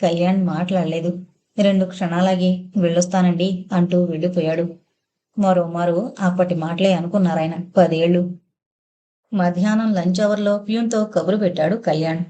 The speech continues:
దానికి సమాధానంగా భోంచేసి లంచ్ అవర్ అయ్యాక వస్తాను, ఇవి ఆఫీసు వేళలు కావు అని సమాధానమిచ్చాడు కమల్నాథన్. ఆఫీస్ విషయాలు కాదు,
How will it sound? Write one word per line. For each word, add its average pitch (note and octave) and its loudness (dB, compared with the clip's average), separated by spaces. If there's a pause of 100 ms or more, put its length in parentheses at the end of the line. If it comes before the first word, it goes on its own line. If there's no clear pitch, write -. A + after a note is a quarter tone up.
(260)
దానికి G#3 2
సమాధానంగా G3 0 (100)
భోంచేసి F#3 2
లంచ్ F3+ 2
అవర్ G#3+ 2
అయ్యాక G#3+ 0
వస్తాను, F3+ 0 (220)
ఇవి A#3 2
ఆఫీసు G3 -2
వేళలు G#3 4
కావు G3+ -2
అని G3 2
సమాధానమిచ్చాడు F#3 0
కమల్నాథన్. E3 0 (800)
ఆఫీస్ G#3 -2
విషయాలు G#3 2
కాదు, F3+ -2